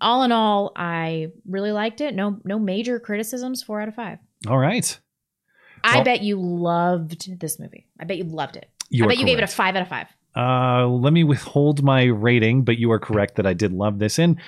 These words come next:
Speaker 1: Ah.
Speaker 2: I know I saw this sometime close to when it came out. I was only ten or eleven when it came
Speaker 1: Yeah,
Speaker 2: out. So I think
Speaker 1: yeah.
Speaker 2: this was in my teen years, maybe a few years after. I remember thinking that it sucked,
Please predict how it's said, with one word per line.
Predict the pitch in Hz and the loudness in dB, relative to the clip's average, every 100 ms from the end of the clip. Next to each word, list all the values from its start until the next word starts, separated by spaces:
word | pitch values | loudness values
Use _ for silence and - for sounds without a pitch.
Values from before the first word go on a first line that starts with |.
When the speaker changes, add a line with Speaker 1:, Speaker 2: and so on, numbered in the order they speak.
| - | -16
Speaker 1:
Ah. | 151 85 | -8 0
Speaker 2:
I | 202 285 277 | 2 4 2
know | 151 151 196 226 | 4 4 4 2
I | 165 151 | 2 2
saw | - 143 147 | 2 2 2
this | 156 117 110 - - _ _ _ _ - | 4 4 2 -2 -6 _ _ _ _ -2
sometime | - 185 294 302 160 143 131 123 | 2 4 4 2 4 4 6 4
close | - 156 156 - | 4 4 4 4
to | - | 2
when | 131 123 135 | 2 2 2
it | 127 | 2
came | - 143 131 127 | 0 2 4 4
out. | 123 120 - _ _ _ _ | 4 2 -2 _ _ _ _
I | 165 | 2
was | 175 | 4
only | 180 147 123 110 | 6 6 4 2
ten | - 147 | 2 4
or | 127 | 4
eleven | 107 104 117 113 | 4 2 2 2
when | 98 | 2
it | 98 | -2
came | - 113 | 0 0
Speaker 1:
Yeah, | 107 101 | 2 2
Speaker 2:
out. | - | 0
So | 127 | -2
I | |
think | 131 170 | -2 -4
Speaker 1:
yeah. | |
Speaker 2:
this | - | 0
was | 147 110 | 0 2
in | 139 | 2
my | 147 117 | 4 2
teen | - - 165 170 | -2 0 4 6
years, | 123 95 92 | 4 2 2
maybe | 117 110 | 2 2
a | |
few | - 139 | 2 2
years | 113 104 | 2 2
after. | 113 120 98 - - - - _ - | 0 0 -2 -4 -20 -20 -20 _ -2
I | 262 | 0
remember | 320 277 240 214 | 2 2 4 2
thinking | 170 202 190 160 | 2 2 4 4
that | 139 | 4
it | 123 | 2
sucked, | - - 233 85 - | 0 0 0 -2 -6